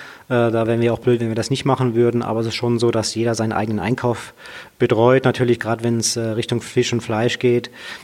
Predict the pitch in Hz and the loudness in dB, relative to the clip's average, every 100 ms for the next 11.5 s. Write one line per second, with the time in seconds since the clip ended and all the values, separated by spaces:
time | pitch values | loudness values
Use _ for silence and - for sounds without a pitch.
0 | - 127 117 110 120 110 123 110 - - | -8 0 0 2 0 2 4 4 -2 -10
1 | - - - - 123 117 113 110 107 - | -18 -18 -18 -4 0 2 2 2 0 -4
2 | - - 120 113 113 131 113 113 113 - | -16 -2 0 2 2 2 2 2 2 -2
3 | - - - 117 117 113 113 - 113 - | -12 -14 -4 0 0 0 -2 0 0 0
4 | 113 - 98 113 131 131 - - - 107 | -4 -2 0 4 4 2 -10 -12 -2 0
5 | 107 107 104 107 104 98 - - - - | 2 0 0 0 -2 -4 -12 -20 -20 -20
6 | _ - 127 - 117 117 113 117 110 - | _ -8 -4 0 0 0 2 2 2 0
7 | 104 110 120 113 113 117 113 117 - 117 | -2 0 0 0 0 2 0 -2 0 2
8 | 113 117 107 123 117 117 - - - 113 | 2 0 0 0 0 0 -4 -4 0 4
9 | 117 117 - - - - - 120 123 123 | 4 2 -8 -20 -18 -10 -2 4 6 6
10 | 131 113 117 117 117 117 120 123 107 104 | 4 2 4 4 4 2 2 2 0 0
11 | - 110 - 117 127 | -2 -6 0 2 2